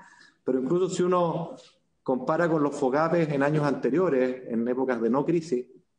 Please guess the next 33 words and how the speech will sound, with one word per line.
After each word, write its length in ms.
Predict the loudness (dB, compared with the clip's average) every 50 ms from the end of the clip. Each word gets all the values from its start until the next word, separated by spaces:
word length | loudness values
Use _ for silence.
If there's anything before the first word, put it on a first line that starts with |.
| _ _
lo 140 | -4 -4 -2
que 60 | 0
uno 280 | 0 0 2 2 2 2
veía 400 | 2 2 2 2 2 2 0 0
es 120 | -2 -4
que 100 | -6 -6
las 180 | -6 -6 -6 -4
tasas 480 | -2 -2 -2 -2 -2 -2 -2 -2 0
de 280 | 0 0 2 2 2 0
interés 480 | -2 -2 -2 -2 0 0 0 -2 -2 0
que 240 | 0 0 0 0
pagaban 580 | -2 -2 -2 0 0 0 0 0 0 -2 -2 -6 -10 -20 _ _ _ _ _ _ _
eran 320 | -6 -2 -2 -2 -2 -2 -2
tres, 240 | -2 -2 -2 -2 -2
cuatro 300 | -4 -2 0 0 0 2
veces 280 | 0 0 -2 -2 -4
las 140 | -4 -2 0
de 60 | 0
hoy 100 | 0 0
día. 160 | 2 0 0 0
Yo 100 | 0 0
no 60 | -2
estoy 160 | -2 -4 -4
planteando 800 | -2 -2 -2 -2 0 0 0 0 2 0 0 0 -2 -4 -8 -16 -20 -20 _ _
que 120 | -2 -2
haya 160 | 0 0 0
que 100 | 0 0
multiplicar 580 | 0 0 0 -2 -2 -2 -2 0 0 -2 -4 -4 -6
tres, 160 | -6 -6 -4
cuatro 240 | -2 -2 0 0 0
veces 300 | 0 0 0 0 -2 0
la 120 | 0 0
tasa, 440 | 0 0 -2 -2 -4 -6 -8 -8 -8